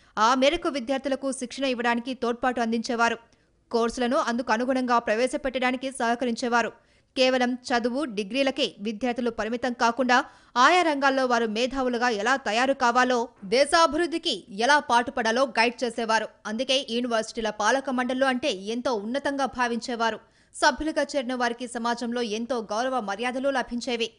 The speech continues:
ప్రస్తుతం తెలంగాణలో ఈ రకమైన పద్ధతికి ఫుల్ స్టాప్ పెట్టేసినట్లు ఉన్నారు.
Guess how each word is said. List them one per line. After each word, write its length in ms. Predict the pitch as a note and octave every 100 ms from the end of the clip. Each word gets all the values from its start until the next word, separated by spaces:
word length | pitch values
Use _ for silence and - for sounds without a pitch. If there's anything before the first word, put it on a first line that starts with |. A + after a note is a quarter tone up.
| _ -
ప్రస్తుతం 460 | B3+ - - C4+
తెలంగాణలో 680 | C4+ B3 C4 C4 C4 C4 C4 -
ఈ 140 | A3 C#4
రకమైన 420 | D4 C#4+ D4 C#4+
పద్ధతికి 520 | C#4 A3 B3 C4+ B3+
ఫుల్ 220 | B3 C4 B3
స్టాప్ 280 | C4+ B3
పెట్టేసినట్లు 540 | G3+ - C4 C4 C4 C#4
ఉన్నారు. 300 | C4 B3+